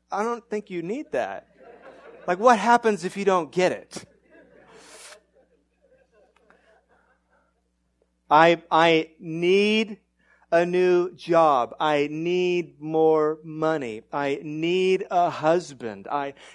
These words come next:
need a wife. Have, have you ever thought you needed something, had it withheld, and later thanked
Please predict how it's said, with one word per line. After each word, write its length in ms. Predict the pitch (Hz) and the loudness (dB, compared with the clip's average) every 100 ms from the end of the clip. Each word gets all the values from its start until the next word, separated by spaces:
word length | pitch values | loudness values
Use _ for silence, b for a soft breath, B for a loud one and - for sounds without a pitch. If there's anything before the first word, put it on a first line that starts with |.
| - | -12
need 540 | 151 170 190 190 196 - | -4 0 2 2 2 2
a 200 | 156 147 | 0 0
wife. 580 | 143 160 165 117 104 | 2 4 6 4 -2
Have, 220 | 170 165 - _ | 0 0 -2 _
have 160 | 175 165 | 0 2
you 140 | 202 | 6
ever 200 | 233 262 | 6 4
thought 680 | 240 - 214 202 175 170 - _ _ _ _ | -2 -2 6 8 8 6 0 _ _ _ _
you 180 | 156 170 | -4 -4
needed 460 | 165 175 208 202 - | 2 2 6 4 4
something, 600 | 165 139 - 143 147 151 _ _ | -4 -4 -4 -6 -6 -14 _ _
had 480 | - 185 196 202 208 190 | -2 4 8 8 4 2
it 280 | 175 170 | 2 0
withheld, 880 | 160 165 151 - 196 202 180 156 147 | -2 2 2 0 0 4 4 4 2
and 260 | 175 160 156 | 0 -2 2
later 420 | 160 175 175 160 | 4 4 4 -2
thanked 560 | - - 180 190 190 | -4 -2 -2 -2 -6